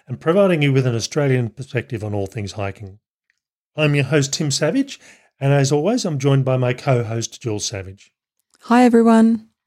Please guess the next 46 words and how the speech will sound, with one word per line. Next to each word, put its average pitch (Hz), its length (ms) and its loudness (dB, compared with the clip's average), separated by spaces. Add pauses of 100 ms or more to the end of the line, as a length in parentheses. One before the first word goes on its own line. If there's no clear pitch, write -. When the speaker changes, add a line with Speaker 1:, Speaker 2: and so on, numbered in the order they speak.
(640)
Speaker 1:
In 190 140 -4
today's 160 480 2
episode, 175 680 -2
episode 139 500 -2
one 143 220 2
hundred 127 320 0
and 127 80 -2
eighty, 151 340 -2 (440)
we 156 100 0
are 156 60 2
talking 233 420 0
about 160 380 -2 (100)
choosing 160 560 -2
your 131 180 2
own 131 200 2
adventure. 117 580 -6 (1120)
Now, 147 120 0
before 147 320 2
we 196 100 4
get 143 140 2
into 156 320 0
today's 139 460 2
episode, 165 500 -2
if 143 180 -10
you'd 139 140 -4
like 143 180 0
to 139 80 -4
help 175 240 -4
support 151 400 -2
Australian 135 380 2
Hiker 139 400 -2
and 131 100 2
this 120 120 -2
podcast, 175 640 -6
there 147 160 0
are 135 40 2
a 131 60 2
couple 151 280 -2
of 117 120 -2
ways 120 320 2
that 135 140 -6
you 123 80 -12
can 110 120 -8
help 113 220 -4
us - 120 -6
out. 104 300 -8